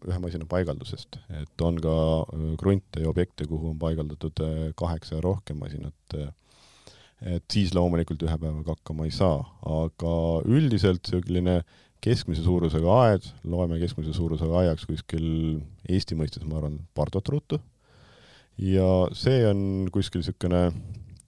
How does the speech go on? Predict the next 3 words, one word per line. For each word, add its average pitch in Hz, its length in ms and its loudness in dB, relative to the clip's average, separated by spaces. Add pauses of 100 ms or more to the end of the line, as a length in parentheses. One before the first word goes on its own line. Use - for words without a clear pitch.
(220)
tunni-paari, 90 840 6
äh, 76 1080 -4
tegemine. 73 480 -2